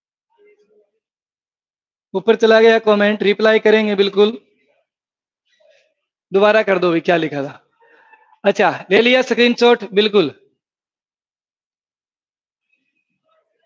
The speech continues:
कोमल, एरिया की बात करें, देखो अबूब शहर और चिलचिला दो के ही एरिया याद करने हैं। ये फालतू की चीजें एरिया याद नहीं करना, क्योंकि वन्य जीव बैंड, हाँ,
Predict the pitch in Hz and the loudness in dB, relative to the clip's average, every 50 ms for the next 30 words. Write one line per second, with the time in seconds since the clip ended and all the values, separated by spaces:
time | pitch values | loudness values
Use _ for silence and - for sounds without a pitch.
0 | _ _ _ _ _ _ _ - - 226 233 233 233 233 208 165 151 _ _ _ | _ _ _ _ _ _ _ -2 0 2 2 2 2 2 0 -2 -4 _ _ _
1 | - 208 214 226 240 262 269 240 262 254 262 262 254 262 - 247 254 254 240 247 | 0 0 2 2 2 2 2 2 2 2 2 0 0 0 0 0 2 2 2 2
2 | 254 262 247 233 208 226 247 254 254 254 - 247 240 247 254 247 247 240 247 240 | 2 2 2 2 4 2 2 2 2 2 0 0 2 2 2 4 4 4 2 0
3 | - 240 233 - - 233 226 208 170 135 - _ _ _ _ _ _ - 180 220 | -2 -8 -6 -2 0 0 2 2 0 -2 -6 _ _ _ _ _ _ 0 2 4
4 | 233 233 226 240 233 233 208 214 233 233 233 226 220 208 214 220 220 208 208 202 | 4 4 4 2 2 2 2 2 0 2 2 2 2 2 2 2 2 4 4 4
5 | 190 202 196 196 180 175 175 165 147 127 - _ _ - _ _ - 180 202 233 | 2 0 0 -2 -2 0 0 -2 -2 -4 -6 _ _ -20 _ _ -8 -2 0 0
6 | 240 - 208 202 202 202 202 233 233 208 240 - - 226 185 226 233 220 214 214 | 0 2 2 0 0 0 0 -2 -4 -2 -4 -4 -4 -2 0 2 2 2 2 2
7 | 226 220 214 214 208 208 190 202 226 240 240 226 _ _ _ _ - 180 190 226 | 2 4 4 4 4 2 4 4 2 2 2 -2 _ _ _ _ -4 -2 0 0
8 | 226 - - 180 156 151 143 123 - _ _ _ _ - 196 196 - 240 233 196 | 0 0 -2 -2 -2 -2 -6 -8 -10 _ _ _ _ -6 -4 -4 -2 -2 0 0
9 | 220 233 247 262 262 240 214 240 226 190 208 202 185 175 185 185 160 151 | 0 0 2 0 0 0 0 0 2 2 2 0 0 -2 0 -2 -2 -2